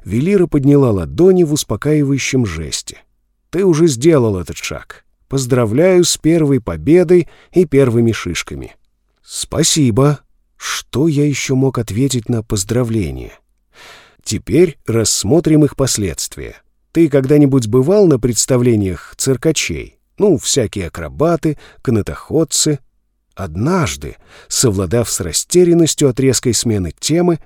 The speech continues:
ответил я Велире. «Великолепно. Есть такая быль. Значит, представь себе канатоходца». Она внимательно поглядела мне в глаза и продолжила.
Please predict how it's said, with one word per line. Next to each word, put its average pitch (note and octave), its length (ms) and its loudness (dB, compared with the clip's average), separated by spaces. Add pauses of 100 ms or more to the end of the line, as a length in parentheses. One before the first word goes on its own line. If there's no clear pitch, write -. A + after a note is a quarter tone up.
(140)
ответил C#3+ 640 -2
я A2+ 220 -2
Велире. G2+ 560 -4 (680)
«Великолепно. A2 840 0 (500)
Есть G3+ 260 0
такая E3+ 320 0
быль. G2 480 -6 (180)
Значит, D#3 420 -2 (200)
представь D3+ 480 0
себе D#3+ 280 0
канатоходца». C#3+ 960 0 (500)
Она G2+ 240 -6
внимательно B2+ 560 0
поглядела A#2+ 520 2
мне G#2+ 200 2
в D#2 60 -12
глаза D#2+ 420 -4 (100)
и D3 120 -2
продолжила. E2+ 720 -6